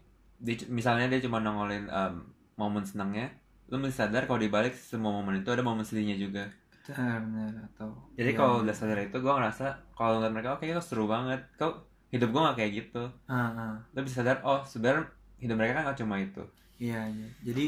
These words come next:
Speaker 2: intinya jangan banding-banding hidup lo sama hidup
Speaker 1: Iya,
Speaker 2: mereka
Speaker 1: benar.
Speaker 2: ya. Dan ya jangan guna sosial media buat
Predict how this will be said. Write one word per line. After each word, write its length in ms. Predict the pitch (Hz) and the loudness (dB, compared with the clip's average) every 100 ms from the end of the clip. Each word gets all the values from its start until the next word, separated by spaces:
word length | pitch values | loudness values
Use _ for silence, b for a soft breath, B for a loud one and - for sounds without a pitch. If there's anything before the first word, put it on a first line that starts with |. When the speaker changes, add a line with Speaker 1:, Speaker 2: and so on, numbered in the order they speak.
| - | -2
Speaker 2:
intinya 260 | - 120 139 131 | -4 0 2 4
jangan 260 | 120 117 117 | 4 4 2
banding-banding 460 | 113 117 113 113 110 | 2 2 2 2 2
hidup 160 | 110 | 0
lo 100 | 113 | -2
sama 200 | 107 107 | -2 0
hidup 160 | 107 104 | 0 2
Speaker 1:
Iya, 240 | 110 104 | 4 4
Speaker 2:
mereka 60 | 104 110 104 | 4 2 2
Speaker 1:
benar. 80 | 98 | 2
Speaker 2:
ya. 200 | 101 104 - B B B B | -2 -10 -14 B B B B
Dan 260 | 120 120 117 | 2 6 6
ya 140 | 123 143 | 4 4
jangan 300 | 123 110 110 | 4 4 4
guna 180 | 110 117 | 2 0
sosial 260 | 107 113 117 | -2 0 0
media 340 | 113 113 127 135 | 0 2 4 4
buat 300 | 117 113 | 2 0